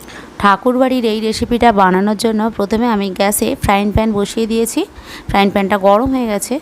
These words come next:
এখন আমি সোনা মুগ ডাল নিয়েছি হাফ কাপ। এই ডালটা আমি শুকনো খোলার মধ্যে ভেজে নেব।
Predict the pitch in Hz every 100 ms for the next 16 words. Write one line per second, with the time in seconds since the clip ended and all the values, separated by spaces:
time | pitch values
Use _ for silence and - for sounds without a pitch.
0 | - - - - 196 233 233 247 247 226
1 | 220 233 247 233 208 202 220 247 247 -
2 | 254 254 202 190 - 160 - - - -
3 | - - - - - - 202 196 196 202
4 | 254 240 240 226 196 233 233 220 214 214
5 | 202 269 381 - - - - - - 202
6 | 196 220 208